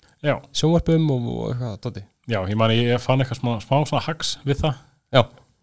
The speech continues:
Speaker 1: Keyrði inn í bara svona eitt hús,
Speaker 2: Já.
Speaker 1: eina, einn svona botnlanga.
Speaker 2: Já.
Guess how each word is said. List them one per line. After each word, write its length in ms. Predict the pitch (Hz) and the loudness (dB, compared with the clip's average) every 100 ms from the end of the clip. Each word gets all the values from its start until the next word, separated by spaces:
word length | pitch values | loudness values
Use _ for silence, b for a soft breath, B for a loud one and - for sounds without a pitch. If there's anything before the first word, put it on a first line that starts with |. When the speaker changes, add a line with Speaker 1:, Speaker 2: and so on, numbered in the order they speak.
| 107 | -6
Speaker 1:
Keyrði 360 | - 147 156 147 | 2 2 2 2
inn 80 | |
í 80 | 127 | 0
bara 80 | - | -2
svona 200 | 123 120 - _ | -4 -6 -10 _
eitt 240 | 147 143 - | -8 -6 -2
hús, 440 | 170 185 - - | -2 -2 -6 0
Speaker 2:
Já. 80 | 131 - 139 123 143 | 0 0 -4 -6 -2
Speaker 1:
eina, 320 | 143 139 135 - _ _ - | 0 0 -2 -14 _ _ -16
einn 100 | 139 | -10
svona 360 | - 135 120 117 _ | -4 -4 -6 -12 _
botnlanga. 360 | - 151 175 - - | -2 0 -2 -6 -4
Speaker 2:
Já. 120 | - | 0